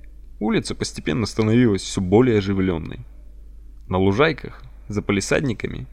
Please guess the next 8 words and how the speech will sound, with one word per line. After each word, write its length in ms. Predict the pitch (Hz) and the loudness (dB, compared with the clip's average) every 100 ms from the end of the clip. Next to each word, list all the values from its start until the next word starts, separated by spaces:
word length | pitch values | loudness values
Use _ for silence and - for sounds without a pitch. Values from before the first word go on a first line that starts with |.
| - - - | -18 -18 -2
чиряли 380 | 151 - 190 127 | 0 2 4 2
за 120 | 104 | 2
кувшином 520 | - - 131 113 104 | 0 2 2 4 2
вина 280 | 104 131 127 | 2 2 2
или 100 | 101 | 0
сидра 480 | - 175 143 104 - - | -2 -2 0 0 -2 -4
благовоспитанные 800 | 107 107 107 113 - 185 131 110 | 2 4 4 2 0 0 2 2
граждане. 640 | 101 101 95 92 67 53 | 4 4 4 0 -8 -8